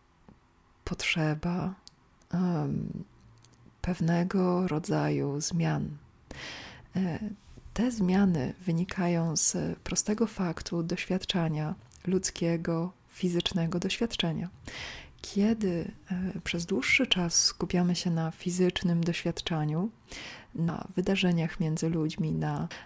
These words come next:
e, naszych interakcjach, na, mm, na wszystkich zewnętrznych i wnętrznych ważnych rzeczach, które dzieją się, e, w naszym życiu dnia, jeśli skupiamy się na tym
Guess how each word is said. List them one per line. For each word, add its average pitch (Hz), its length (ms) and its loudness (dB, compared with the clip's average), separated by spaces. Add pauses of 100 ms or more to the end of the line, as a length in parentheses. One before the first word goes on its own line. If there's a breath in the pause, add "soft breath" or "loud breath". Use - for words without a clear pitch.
(140)
e, 170 220 2
naszych 175 340 0
interakcjach, 165 880 0
na, 151 300 -2 (480 loud breath)
mm, 156 320 0
na 160 80 0
wszystkich - 760 2
zewnętrznych 175 800 2
i 196 40 -6
wnętrznych 165 640 0 (360 loud breath)
ważnych 185 500 2
rzeczach, 180 440 -4
które 139 400 -4 (280)
dzieją 160 520 0
się, - 320 -6 (340)
e, 185 220 0 (380)
w - 60 -10
naszym 170 380 0
życiu 180 200 2
dnia, 160 260 2 (800 loud breath)
jeśli 185 200 -2
skupiamy 254 440 -2
się - 100 -2
na 175 40 0
tym 160 400 -4